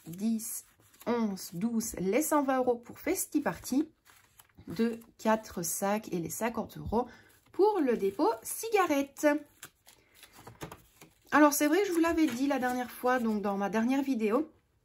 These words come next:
s'il faut je vous la replace dans le petit i, comme ça vous allez un petit peu voir le budget justement du mois de décembre. Donc là, ce que j'ai pu retirer, c'est uniquement mon salaire.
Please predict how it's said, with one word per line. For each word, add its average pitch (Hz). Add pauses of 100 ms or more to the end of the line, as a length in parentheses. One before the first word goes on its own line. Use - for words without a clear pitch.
(400)
s'il -
faut 285
je 254
vous 240
la 226
replace 254
dans 262
le 240
petit 269
i, 254
comme 220
ça 247
vous 233
allez 220
un 233
petit 269
peu 247
voir 240
le 233
budget 220
justement 220
du 196
mois 220
de 262
décembre. 220
Donc 208
là, 254 (400)
ce -
que 254
j'ai 254
pu 330
retirer, 285 (260)
c'est 254
uniquement 277
mon 262
salaire. 254